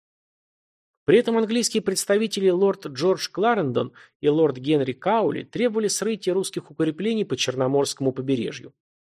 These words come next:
Но русский представитель Орлов выступил категорически против. Англичане начали угрожать. Граф Орлов стоял на своем, а Александр Валевский, представлявший Францию, лишь беспомощно разводил руками.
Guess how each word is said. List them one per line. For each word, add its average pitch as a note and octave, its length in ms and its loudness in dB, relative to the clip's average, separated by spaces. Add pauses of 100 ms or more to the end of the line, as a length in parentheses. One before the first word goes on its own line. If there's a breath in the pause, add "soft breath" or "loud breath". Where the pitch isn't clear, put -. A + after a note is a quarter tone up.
(360)
Но C#3 180 4
русский C#3 300 2
представитель C3+ 720 0
Орлов D3 560 2 (360)
выступил G#3+ 440 -2
категорически E3 640 0
против. - 480 -8 (520)
Англичане F#3+ 520 0
начали G#3+ 300 0
угрожать. F3 580 -2 (400)
Граф C#3+ 340 2
Орлов C3+ 320 2
стоял B2 360 0
на B2 100 -4
своем, F#3+ 500 0
а D3 60 -2
Александр C#3 520 0
Валевский, E3 520 -2
представлявший B2+ 680 -2
Францию, B2+ 480 -2
лишь B2+ 120 -2
беспомощно E3+ 640 -2
разводил A#2 440 -2
руками. C3+ 480 -6